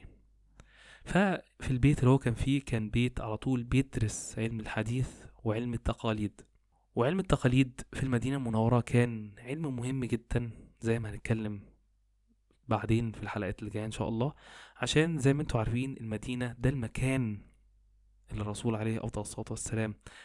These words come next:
عاش فيه، وده المكان اللي الرسول عليه أفضل الصلاة والسلام شرع فيه معظم الأحكام الشرعية في الدين. ومش كده وبس، ومش أهله بس اللي كانوا مشهورين جدًا في العلوم الإسلامية،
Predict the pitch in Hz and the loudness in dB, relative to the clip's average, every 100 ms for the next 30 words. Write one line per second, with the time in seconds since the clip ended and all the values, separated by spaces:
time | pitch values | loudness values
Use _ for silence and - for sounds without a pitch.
0 | - - - - 135 143 - - - - | -8 -2 -2 0 0 -2 -8 -20 -20 -10
1 | 123 131 147 - 120 110 110 107 127 135 | 2 4 4 0 -6 -6 -6 0 4 4
2 | 120 110 - - 117 107 107 - 117 110 | 2 -2 -6 -10 -8 -6 -4 -2 -2 0
3 | 113 107 - 107 - 117 - - 117 120 | -2 -2 -4 -6 -6 -6 -6 0 2 2
4 | 117 _ _ _ _ _ _ - - - | 0 _ _ _ _ _ _ -20 -10 0
5 | 143 135 113 - 127 127 - - - - | 2 2 0 0 0 0 -4 -20 -20 -14
6 | - 127 127 123 120 117 _ 135 113 - | -2 0 2 2 0 -8 _ -8 -6 -8
7 | - 110 110 107 - - - 107 104 107 | -2 -2 0 -4 -12 -10 -6 -4 -4 -4
8 | 104 - - 110 101 - _ _ _ - | -4 -8 -10 -12 -12 -20 _ _ _ -6
9 | 139 127 185 185 127 135 - - - - | 0 4 8 8 10 8 4 -6 -10 -14
10 | - _ _ - 123 - 175 147 120 131 | -18 _ _ -4 -2 4 6 8 10 8
11 | - 113 113 110 123 117 117 110 104 - | 6 -2 0 2 4 4 4 -4 -4 4
12 | 113 127 117 120 117 - 117 107 - - | 4 4 0 2 2 4 2 2 -10 -18
13 | _ _ _ _ _ - - - 107 117 | _ _ _ _ _ -16 -8 -2 0 0
14 | 113 - - 107 117 | -4 -8 -8 -4 -4